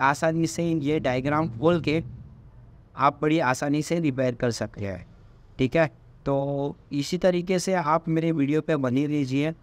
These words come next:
लाइक कीजिए, सब्सक्राइब कीजिए। मेरे चैनल का नाम है थ्री नॉट वन रिपेयर।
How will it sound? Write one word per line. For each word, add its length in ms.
लाइक 340
कीजिए, 560
सब्सक्राइब 640
कीजिए। 360
मेरे 260
चैनल 400
का 140
नाम 220
है 120
थ्री 260
नॉट 160
वन 220
रिपेयर। 500